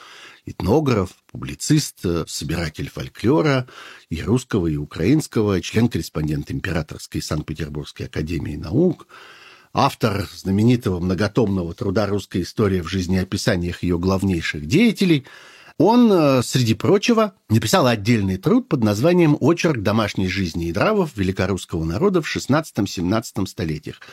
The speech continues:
Впервые это было опубликовано в тысяча восемьсот шестидесятом году. И вот что он там уже пишет. "Из кушаньев, приготовляемых из теста, занимают первое место пироги.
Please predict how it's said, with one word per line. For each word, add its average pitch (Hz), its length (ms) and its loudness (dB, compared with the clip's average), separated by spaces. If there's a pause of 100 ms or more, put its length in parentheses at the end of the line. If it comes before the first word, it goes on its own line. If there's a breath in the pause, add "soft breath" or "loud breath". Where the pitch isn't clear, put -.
(380 loud breath)
Впервые 139 400 4
это 143 160 0
было 107 260 2
опубликовано 95 640 -4
в - 60 -6
тысяча - 260 -6
восемьсот 78 420 -6
шестидесятом 101 960 -2
году. 82 320 -4 (840 loud breath)
И 143 100 6
вот 180 320 4
что 151 560 0
он 127 320 4
там 113 520 0
уже 98 480 2
пишет. - 440 -8 (360)
"Из 185 280 2
кушаньев, 139 920 4 (300)
приготовляемых 117 1000 0
из - 180 -6
теста, 208 460 0
занимают 117 560 2
первое 123 360 2
место 156 380 2
пироги. 156 760 0